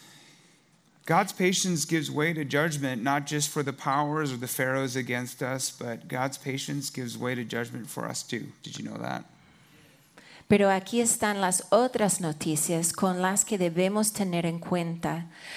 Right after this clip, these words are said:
Speaker 2: La paciencia de Dios da paso al juicio, no solo por los pobres contra nosotros, sino también por nosotros.
Speaker 1: I mean, it's hard for us to imagine ourselves as Pharaoh, isn't it?
Speaker 2: Es difícil imaginarnos como faraones.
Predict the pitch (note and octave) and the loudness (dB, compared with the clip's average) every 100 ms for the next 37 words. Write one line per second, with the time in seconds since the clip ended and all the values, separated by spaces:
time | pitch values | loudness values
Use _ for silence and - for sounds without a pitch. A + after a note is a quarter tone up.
0 | - G3 F#3+ G3 F3 F#3+ G3+ A3+ - A#3+ | 2 2 4 4 2 2 2 2 4 4
1 | G#3 G3 F#3 F3 F3+ F#3 G3+ F#3+ - - | 4 2 4 4 4 4 2 2 -2 0
2 | G#3 A#3 A3+ G#3 F3 F3+ E3+ E3+ G#3+ A#3 | 2 2 2 2 2 2 2 2 4 4
3 | - - C#3 E3+ - - - G#3+ A3+ B3+ | 2 2 0 -2 -8 -8 2 4 4 4
4 | B3 B3+ A3 G3+ F#3+ F#3+ - F#3+ G3 A3+ | 4 4 4 4 4 2 2 4 4 2
5 | - G#3 F#3+ G#3 G3+ G#3 - E3 E3 F3 | 0 -2 0 0 2 2 2 0 0 0
6 | F3+ F#3 F3 F3 E3+ F3+ E3+ E3+ F3 F#3 | 2 0 0 0 0 0 0 0 0 -2
7 | F#3+ F#3+ D#3+ D3+ D3 - D#3 D3+ - E3 | 0 0 0 -2 0 0 -2 -4 -4 -4
8 | - - - _ - C#3 C#3 D#3+ D#3+ D3+ | -6 -10 -14 _ 0 2 2 4 2 2
9 | D#3 D3 - C#3+ C3+ C#3 C3 C3+ B2 - | 2 0 0 2 4 2 2 -2 -2 0
10 | B2+ A#2+ B2+ A#2+ - C3 B2+ A2+ A#2 A2+ | 0 0 -2 -2 0 2 2 0 -4 -4
11 | B2+ C3+ - - - - - F#3+ F#3+ G3+ | -4 -4 -8 -20 -20 -20 -4 -2 -2 -4
12 | - G#3+ G#3+ - A#3 A3+ G3 F#3 F3+ F#3 | -2 0 0 0 2 2 2 2 0 -2
13 | F3+ E3+ F3 G3 G#3 - - - F3 E3+ | 0 0 2 0 0 0 -2 0 0 -2
14 | E3 E3 C#3+ D3 E3+ D#3+ E3 - | -2 -2 0 -2 -2 -2 -4 -6